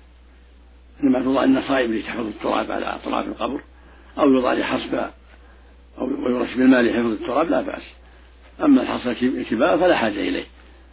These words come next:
إنما توضع حصاة للعلامة لا بأس.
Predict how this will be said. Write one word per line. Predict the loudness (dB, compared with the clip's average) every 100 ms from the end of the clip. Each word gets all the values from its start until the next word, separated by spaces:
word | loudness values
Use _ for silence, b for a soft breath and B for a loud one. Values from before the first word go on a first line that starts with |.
| 2
إنما | 2 4 0
توضع | 0 -2 -2 -4
حصاة | -10 -6 -2 -2 -2 -16 b b b b -20 -14 -4
للعلامة | -2 2 4 4 4
لا | 2 0
بأس. | -2 -10 -20